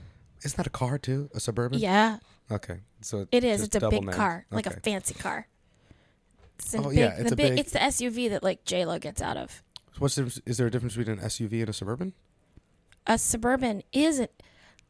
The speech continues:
Speaker 2: A Suburban is always an S U V, but an
Speaker 1: But
Speaker 2: S U V
Speaker 1: S U V.
Speaker 2: is not always a Suburban.
Speaker 1: I, that makes actual sense to me. It
Speaker 2: Mm-hmm.
Speaker 1: really, really does.
Speaker 2: <laughs>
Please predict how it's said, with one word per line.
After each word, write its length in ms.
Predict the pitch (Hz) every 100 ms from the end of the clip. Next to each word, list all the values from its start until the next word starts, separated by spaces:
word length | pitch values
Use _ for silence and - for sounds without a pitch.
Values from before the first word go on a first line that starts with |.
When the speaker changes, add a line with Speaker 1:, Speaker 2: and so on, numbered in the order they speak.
| _ _ _ _ _
Speaker 2:
A 120 | 233
Suburban 560 | - 277 240 294 330 339
is 120 | 262 -
always 340 | 240 262 247
an 80 | 226
S 220 | 220 220
U 100 | 214
V, 260 | 208 214 220
but 120 | 208
an 80 | 190
Speaker 1:
But 60 | -
Speaker 2:
S 240 | 214 -
U 100 | 208
V 100 | 190
Speaker 1:
S 40 |
U 40 | 226
V. 40 |
Speaker 2:
is 100 | 202
not 180 | 196 180
always 320 | 180 185 180
a 60 | 147
Suburban. 560 | - - 139 165 92 -
Speaker 1:
I, 200 | - 101 -
that 140 | 104
makes 260 | 113 110 -
actual 320 | 113 - 113
sense 280 | 110 120 -
to 40 | 98
me. 100 | 95
It 60 |
Speaker 2:
Mm-hmm. 160 | 101 110
Speaker 1:
really, 160 | 110 107
really 220 | 104 101
does. 200 | 101 95
Speaker 2:
<laughs> 420 | - - 330 302